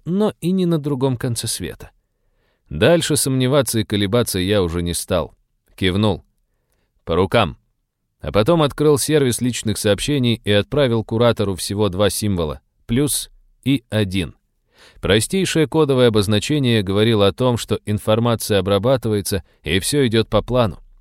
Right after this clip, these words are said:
но требуется дополнительное время прямо здесь и сейчас, поэтому не следует выводить меня из сети для переселения в капсулу длительного погружения.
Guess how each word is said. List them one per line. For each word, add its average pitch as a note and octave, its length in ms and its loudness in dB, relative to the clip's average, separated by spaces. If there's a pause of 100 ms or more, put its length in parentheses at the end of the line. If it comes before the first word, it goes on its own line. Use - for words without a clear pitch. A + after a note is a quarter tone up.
но G#2 220 0
требуется C#3+ 540 -2
дополнительное A#2+ 760 0
время A2+ 320 0
прямо G2+ 340 -2
здесь A2 320 -2
и F2+ 40 -8
сейчас, F2 560 -4 (440)
поэтому G2 360 0
не C3+ 120 0
следует B2+ 480 0
выводить G2 480 0
меня F#2 240 -2 (100)
из F#2 180 -6
сети C3 420 -4 (220)
для E3+ 140 2
переселения B2+ 720 0
в - 80 -10
капсулу G#2+ 480 -2
длительного F#2 580 -2
погружения. E2 720 -6